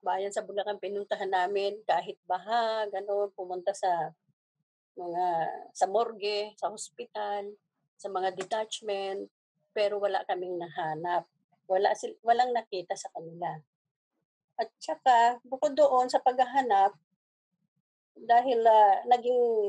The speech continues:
party na nga ako nag-, ng organisasyon sa desaparecido, sa karapatan,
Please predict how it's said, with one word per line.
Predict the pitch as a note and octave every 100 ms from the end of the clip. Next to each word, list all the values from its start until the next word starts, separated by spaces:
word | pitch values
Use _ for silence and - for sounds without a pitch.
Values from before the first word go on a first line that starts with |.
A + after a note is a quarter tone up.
| G3+
party | - A#3 A3+ B3
na | B3 B3+
nga | B3+
ako | C4+ A3+ A3
nag-, | G#3+ G#3
ng | G#3+ A3+
organisasyon | G#3+ A3 G#3+ A#3 C#4 C4+ A#3+ A#3
sa | A#3
desaparecido, | G3+ G#3+ G#3+ G#3+ A#3+ - B3+ A3 G#3
sa | A3 G#3
karapatan, | G#3 A3 A#3+ - F#3+ F#3